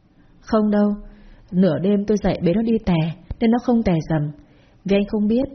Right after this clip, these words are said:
nên mới như vậy đó." "À, thế khoảng mấy giờ để lần sau tôi biết tôi còn dậy bế thằng bé đi tè?" "Tầm ba giờ sáng đó anh." "Tôi hiểu rồi, lần sau tầm đó tôi sẽ dậy cho Bo đi tè."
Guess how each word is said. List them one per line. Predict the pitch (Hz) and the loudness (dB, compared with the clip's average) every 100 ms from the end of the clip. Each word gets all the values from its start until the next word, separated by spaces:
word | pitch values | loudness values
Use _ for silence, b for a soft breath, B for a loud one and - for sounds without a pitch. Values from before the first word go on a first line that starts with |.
| - | -4
nên | 208 | 2
mới | 214 | 4
như | 220 214 | 4 2
vậy | 190 - | 2 0
đó." | 190 233 233 - - _ _ _ _ - _ _ | 0 -2 -4 -18 -20 _ _ _ _ -20 _ _
"À, | - 165 151 - b b b b b - | -2 0 -2 -6 b b b b b 0
thế | 220 214 208 208 | 2 4 4 2
khoảng | 165 139 | -2 -2
mấy | 160 202 | -2 -2
giờ | 175 | 0
để | 139 | 0
lần | 143 147 - | 0 -2 0
sau | 180 180 175 - - | 2 2 0 -4 -6
tôi | 190 | 0
biết | 185 220 226 | 2 2 0
tôi | 202 | -4
còn | 160 139 | -4 -4
dậy | 160 143 | -4 0
bế | 165 202 | 0 0
thằng | 196 | -2
bé | 151 160 | 0 0
đi | 208 202 | 0 0
tè?" | 170 156 143 - - b b b b b - | -2 -2 -8 -18 -20 b b b b b -2
"Tầm | 190 175 | 0 2
ba | 202 214 | 2 0
giờ | 196 156 | 0 -2
sáng | 175 165 | -2 -2
đó | 202 220 | 0 0
anh." | 202 208 208 - - - _ b b - | 0 0 -4 -14 -20 -20 _ b b -2
"Tôi | 226 | 2
hiểu | 208 160 139 | 4 2 -2
rồi, | 165 151 151 b b b b | -4 -4 -6 b b b b
lần | 190 180 160 | 0 0 2
sau | 214 | 0
tầm | 202 165 143 | 0 -2 0
đó | 151 160 220 | 0 0 0
tôi | 208 190 | 0 -2
sẽ | 226 | -2
dậy | 208 175 | -2 -2
cho | - 190 | -2 -2
Bo | 190 | 0
đi | 190 180 185 | 0 -2 -2
tè." | 147 139 | -4 -4